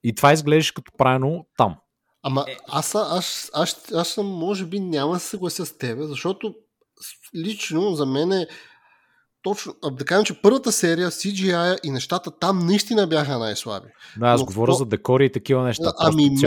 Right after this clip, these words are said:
Speaker 1: цялото
Speaker 2: пък не
Speaker 1: време
Speaker 2: ми прави толкова лошо впечатление. Да си призная, говоря, ако го гледаме като sci-fi, като някакъв sci-fi, абстрахираме се топа да топа, милиардите, милионите, защото, нали, всеки един пробутва колко милиони сме дали. Може и да не са дали въобще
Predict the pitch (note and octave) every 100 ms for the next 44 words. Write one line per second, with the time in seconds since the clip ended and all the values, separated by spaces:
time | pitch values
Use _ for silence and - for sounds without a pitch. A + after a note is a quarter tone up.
0 | G3 B3 G3+ A#3 G#3 D#3+ F3+ G#3+ - A3
1 | A3 A3 F#3+ - D#3 C#3 C3 A#2+ A#2 B2
2 | B2 A#2 A2 A#2 F#3+ G#3+ F#3 D#3 D3 C3+
3 | B2 C3+ D3+ F3+ D#3 C3 - C#3 C#3 C3
4 | C3 C3 D#3+ G3 F#3+ - - A#2+ - D3+
5 | C#3+ - E2 - _ _ _ - F#3+ G3+
6 | G3 G#3+ G#3+ G3+ F#3+ F#3 D#3 B2+ - F3
7 | D3+ F3+ G#3 G3+ G3 G3 D#3+ - - -
8 | _ F#3 F3+ E3+ D3 - D3+ D3 A2 B2
9 | B2 C3+ C3+ C3 B2 B2 C3 C3+ B2+ C3+
10 | D#3+ D#3 D3+ D3+ - E3 - C#3+ D3 C#3+
11 | C#3 C#3+ D#3 C3+ - C#3 C#3+ C3 C3+ C3+
12 | B2+ B2 G#2+ G#2+ D#3 F3 D#3 C3 C3+ B2+
13 | C3 B2+ A#2 -